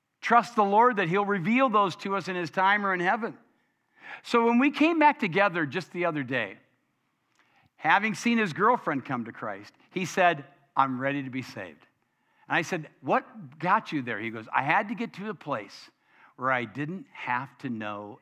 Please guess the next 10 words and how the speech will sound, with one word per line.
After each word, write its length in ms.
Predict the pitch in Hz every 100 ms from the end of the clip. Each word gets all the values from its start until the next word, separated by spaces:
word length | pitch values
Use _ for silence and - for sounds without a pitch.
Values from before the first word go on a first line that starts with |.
| _
everything." 640 | 127 110 101 98 - 76 - _ _ _ _ _ _ _ - _ _ _ _ _ _
And 120 | 135
I 100 | 160
said, 180 | 160 165
"Let 140 | 220
me 120 | 262 277
encourage 460 | 240 196 180 139
you 180 | 117 90 _
with 120 | 131 113
something." 380 | 131 101 90